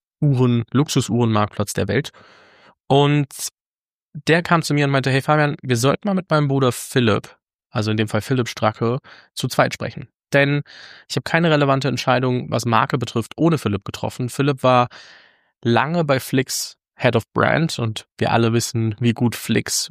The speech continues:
Brand und Marketing gemacht hat. Gerade Markenaufbau und Markenidentität. Und Philipp Stracke ist inzwischen selbstständiger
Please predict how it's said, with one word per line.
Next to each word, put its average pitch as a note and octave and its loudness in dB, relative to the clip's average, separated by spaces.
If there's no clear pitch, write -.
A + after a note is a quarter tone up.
Brand A2 2
und - -6
Marketing A2 -2
gemacht G2+ -2
hat. B2+ 0
Gerade C3 -2
Markenaufbau A#2 0
und G#2+ 0
Markenidentität. G#2+ -2
Und C3+ 0
Philipp D#3 -2
Stracke - 0
ist C#3 0
inzwischen C3 -2
selbstständiger B2 0